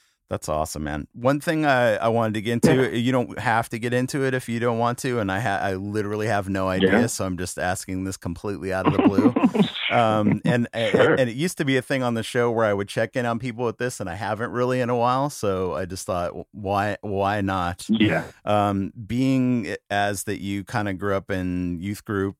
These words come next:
Speaker 1: and, and all that kinda thing, have you still, do you still follow that? Do you not? Like, can you talk about that?
Speaker 2: Um, I haven't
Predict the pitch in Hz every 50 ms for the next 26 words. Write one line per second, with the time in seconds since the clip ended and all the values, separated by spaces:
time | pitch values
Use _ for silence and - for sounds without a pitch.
0 | - 85 87 90 90 87 87 87 82 - - 80 90 90 87 87 85 - - -
1 | 90 90 87 - 98 95 92 90 90 90 - - 107 95 90 85 87 90 95 98
2 | 98 98 95 95 95 95 92 92 90 - 50 - - - - - - - 113 101
3 | 98 - 95 87 95 95 95 - - - 101 98 95 98 98 95 90 85 - -
4 | 101 104 113 127 127 131 139 131 123 139 143 139 139 147 135 107 90 90 95 90
5 | 87 85 85 82 87 104 123 135 135 135 127 120 87 - 69 69 82 87 82 -
6 | _ _ _ - - 104 98 92 90 90 87 - 104 98 101 - 104 104 104 104
7 | - 117 113 110 - - _ - - - - 139 151 151 147 143 147 143 139 -
8 | - - 117 143 143 - - - - - 190 208 214 214 214 220 214 214 202 -